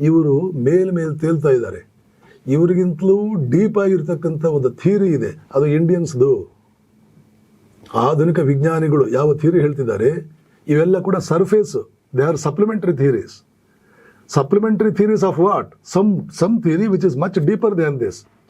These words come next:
ಆತ ಹೇಳುವಂತಹದ್ದು, "Two of the greatest milestones in modern day physics, general relativity and quantum physics, appear to be two supplementary theories of a deeper theory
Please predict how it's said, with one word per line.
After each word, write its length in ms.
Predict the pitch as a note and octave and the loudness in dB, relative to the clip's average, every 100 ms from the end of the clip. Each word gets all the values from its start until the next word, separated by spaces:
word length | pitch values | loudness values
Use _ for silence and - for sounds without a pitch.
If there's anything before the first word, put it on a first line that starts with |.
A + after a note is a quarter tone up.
| _ C3 | _ -2
ಆತ 220 | C#3+ F3 | -2 0
ಹೇಳುವಂತಹದ್ದು, 840 | E3 E3 C#3+ A#2+ A2+ G2 F#2+ A#2 - _ _ _ _ _ _ _ _ _ | 0 2 0 0 -4 -2 -4 -6 -8 _ _ _ _ _ _ _ _ _
"Two 160 | F3+ G#3+ | 2 2
of 340 | A3+ F3 F3+ D#3+ - - C3+ | 0 -2 0 -4 -8 -14 -4
the 80 | C3+ | 0
greatest 420 | C3+ E3+ F#3+ - D3 | 2 2 0 -2 -2
milestones 640 | D#3 D#3+ - E3 D#3+ E3+ E3 - - _ _ - | -2 -2 -6 -2 -2 -4 -8 -18 -20 _ _ -4
in 80 | D3 C3+ | 0 0
modern 300 | D3+ D#3+ D3+ | 0 -2 0
day 120 | C#3+ | 0
physics, 380 | - C#3+ E3+ - - _ _ _ _ A#2+ | 0 0 -2 -4 -18 _ _ _ _ 0
general 380 | C#3 D#3+ F3+ | 0 2 0
relativity 600 | D#3 D3+ B2+ A2 F#2 G#2 - - _ _ _ D3+ | 2 0 0 -4 -4 -10 -10 -16 _ _ _ -2
and 120 | D3+ | 0
quantum 440 | D3+ D#3 D#3+ D#3+ | 0 -2 -2 -2
physics, 340 | C#3 B2 C#3 D3+ - - - - A#2 | 0 -2 -2 -6 -10 -20 -20 -18 -6
appear 320 | A#2 G3+ G3 G3 | -2 2 2 2
to 140 | D3 | 0
be 240 | A#2 A#2+ F#3 - _ _ _ | 0 -2 -4 -14 _ _ _
two 180 | F#3 G3+ - | 2 2 2
supplementary 680 | C3+ - G3+ G#3+ G3 G3+ G3 E3 | -2 0 0 0 0 0 0 0
theories 400 | E3 D3+ E3 E3 - - _ - | 0 0 -2 -4 -12 -20 _ -4
of 200 | D3+ E3 - _ _ - | -2 -2 -6 _ _ -4
a 220 | C3+ G#2 | -4 0
deeper 320 | F#3+ A3+ A3 | -2 2 -2
theory 540 | D#3 D#3+ C3+ G2 E2 | 0 0 0 -2 -10